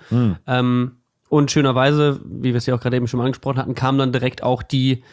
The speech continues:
Speaker 2: nach dem Tutorial, die, <laughs> die, die echte Prüfung,
Speaker 1: Voll.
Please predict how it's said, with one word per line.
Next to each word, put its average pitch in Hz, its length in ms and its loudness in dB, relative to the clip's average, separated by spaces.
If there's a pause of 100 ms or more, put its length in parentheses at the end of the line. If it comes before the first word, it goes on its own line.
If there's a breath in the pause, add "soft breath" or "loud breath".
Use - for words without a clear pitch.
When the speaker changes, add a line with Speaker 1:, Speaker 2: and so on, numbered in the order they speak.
(340 loud breath)
Speaker 2:
nach 131 180 -2
dem 139 180 -2
Tutorial, 151 600 2
die, 147 360 2
<laughs> - 100 -8
die, 170 520 2
die 147 160 0
echte 170 220 0
Prüfung, 170 560 0
Speaker 1:
Voll. 135 340 -2